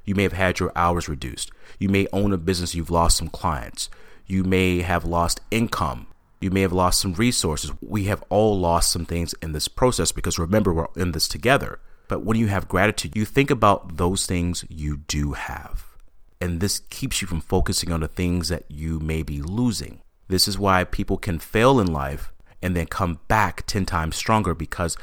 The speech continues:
they're focusing on what they have versus on what they don't have. This is why gratitude is important for you. You have a lot to be grateful for. More time with your family. You have more time with yourself.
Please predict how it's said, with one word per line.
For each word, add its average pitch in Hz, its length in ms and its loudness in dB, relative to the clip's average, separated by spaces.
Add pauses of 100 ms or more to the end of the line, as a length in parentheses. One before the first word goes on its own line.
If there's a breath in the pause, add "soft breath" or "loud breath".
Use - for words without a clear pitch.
(140 loud breath)
they're 90 140 0
focusing 95 480 -2
on 82 100 -2
what 82 140 -4
they 73 100 -4
have 82 300 0
versus - 260 0
on 76 140 0
what 73 100 -4
they 71 140 -4
don't 80 320 0
have. 69 260 -4 (320 soft breath)
This - 140 0
is 82 100 -2
why 85 120 2
gratitude 80 400 0
is - 100 -4
important 80 460 -4
for 64 120 -12
you. - 220 -14 (420)
You 101 120 2
have 104 100 4
a 95 40 2
lot 95 180 4
to - 60 -6
be 92 80 -4
grateful 90 320 -2
for. - 340 -8 (360)
More 95 200 6
time 87 300 4
with 76 100 0
your 73 120 -4
family. 104 540 -2 (460)
You 123 100 2
have 90 120 2
more 85 180 2
time 82 280 -2
with 65 100 -8
yourself. - 720 -2